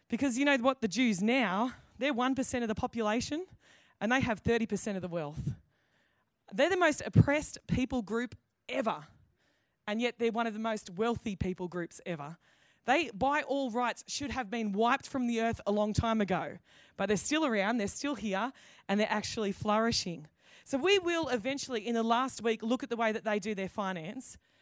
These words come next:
but we don't ever wanna look at that without actually understanding how God wants us to think about our stuff, full stop.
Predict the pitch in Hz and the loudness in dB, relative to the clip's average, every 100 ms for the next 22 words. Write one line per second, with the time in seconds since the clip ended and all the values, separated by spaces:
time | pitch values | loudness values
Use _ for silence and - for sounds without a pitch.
0 | _ _ _ 190 254 220 269 349 285 220 | _ _ _ 4 4 4 2 4 2 -2
1 | 247 294 320 285 247 269 269 185 233 196 | 2 4 6 4 4 2 0 2 2 2
2 | 170 - - _ _ _ - 247 262 277 | -2 -8 -16 _ _ _ -2 2 6 4
3 | 269 _ _ _ - 285 - 302 247 262 | 2 _ _ _ -2 0 0 0 0 -2
4 | - 247 240 226 254 247 247 247 240 240 | -2 -2 -2 0 2 2 2 2 2 0
5 | 233 - 247 240 214 208 202 - 202 175 | -2 -2 -4 -4 -2 0 0 -2 -4 -4
6 | - 196 - - 185 - | -2 -2 0 2 2 0